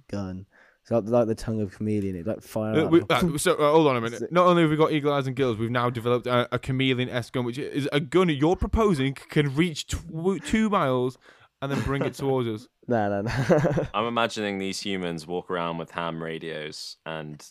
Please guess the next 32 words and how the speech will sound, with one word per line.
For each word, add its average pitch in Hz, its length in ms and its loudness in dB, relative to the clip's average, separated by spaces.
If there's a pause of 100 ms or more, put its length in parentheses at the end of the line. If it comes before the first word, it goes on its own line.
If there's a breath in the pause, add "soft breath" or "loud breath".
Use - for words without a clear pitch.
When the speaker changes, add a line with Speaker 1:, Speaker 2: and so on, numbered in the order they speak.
(280)
Speaker 3:
you 90 100 -14
know, 85 120 -6
everyone 85 380 -6
just - 280 -10
spans 82 480 -6
across 82 320 -10
a 82 60 -18
big 82 180 -6
old 80 240 -6
perimeter 80 760 -8
looking 82 360 -10
for 80 160 -14 (120)
<laughs> - 140 -20
insects 92 560 -6
and 78 160 -10
trees, 80 480 -10
like 78 160 -10
Matt 82 220 -10
said. 76 360 -6 (320 loud breath)
Speaker 1:
Yeah. 123 180 -2
Speaker 3:
And 87 80 -2
it's 87 100 -4
just - 160 -6
like, 92 180 0
"Oh, 151 220 8
I 143 80 8
see 156 180 2
one 160 220 2
right 143 160 4
next 156 280 -2
to 127 80 -6
you. 104 200 -2